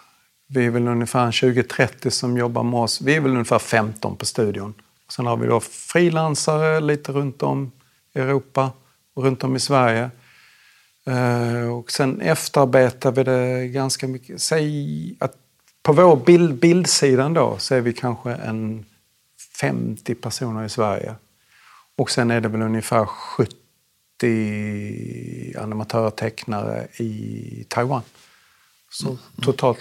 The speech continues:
Speaker 1: så landar vi nog på en hundratjugo i
Speaker 2: Som
Speaker 1: totala.
Speaker 2: tecknar?
Speaker 1: Ja, som tecknar eller renritar eller färglägger eller målar bakgrunder.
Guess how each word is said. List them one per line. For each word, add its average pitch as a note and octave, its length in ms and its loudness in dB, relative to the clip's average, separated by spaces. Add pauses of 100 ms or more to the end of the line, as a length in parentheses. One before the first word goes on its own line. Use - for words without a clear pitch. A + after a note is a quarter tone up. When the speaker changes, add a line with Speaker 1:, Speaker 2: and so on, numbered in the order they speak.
Speaker 1:
så - 220 -4
landar B2+ 320 2
vi C3+ 160 -2
nog E3+ 220 -2
på B2 80 -8
en A2 80 -6
hundratjugo G#2+ 640 -8 (640)
i B2 60 -6
Speaker 2:
Som C3+ 160 0
Speaker 1:
totala. G#2+ 380 -4 (200)
Speaker 2:
tecknar? - 480 -2 (280)
Speaker 1:
Ja, D#3+ 240 0 (100)
som D#3+ 200 -4
tecknar D#3+ 540 0
eller C3+ 200 2
renritar C#3 720 2
eller C3 120 4
färglägger C3+ 960 2
eller B2 120 -2
målar B2+ 340 4
bakgrunder. A#2+ 760 -2